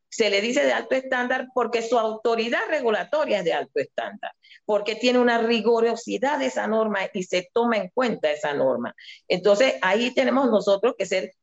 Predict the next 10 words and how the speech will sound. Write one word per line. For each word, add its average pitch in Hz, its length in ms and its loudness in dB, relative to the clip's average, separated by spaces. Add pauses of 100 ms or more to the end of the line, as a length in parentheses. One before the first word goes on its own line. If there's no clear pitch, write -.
(140)
muy 285 280 2
cuidadosas 233 840 -2
de 185 160 0
lo 180 220 0
que 175 160 0
va 196 400 -2
a 330 120 0
recibir 160 520 -4
la 196 140 -2
población, 170 760 -2